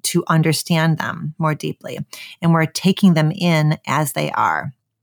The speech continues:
So when your fear and your pain are in the driver's seat, you're more likely to show up on a date with an I, it orientation, because your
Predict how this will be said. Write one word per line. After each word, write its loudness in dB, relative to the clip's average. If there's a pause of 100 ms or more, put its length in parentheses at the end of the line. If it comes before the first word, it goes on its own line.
(420)
So 0 (300)
when 4
your 6
fear 2
and 4
your 4
pain -2
are 0
in 6
the 4
driver's 0
seat, -4 (380)
you're 4
more 6
likely 2
to 4
show 0
up 0
on 2
a 4
date 2
with 0 (200)
an 6
I, 2
it -2 (260)
orientation, 0 (400)
because 2
your 2